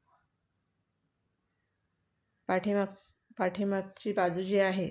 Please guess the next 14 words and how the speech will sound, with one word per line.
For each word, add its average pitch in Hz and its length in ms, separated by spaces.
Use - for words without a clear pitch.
ती 196 60
करण्यासाठी 190 500
आपल्याला 180 340
कट 214 320
मारून 190 260
घ्यायचं 160 340
आहे 156 60
आपल्याला. 156 280
इथे - 220
मी 196 120
आता 190 240
कट 202 180
मारून 175 300
घेते. 180 420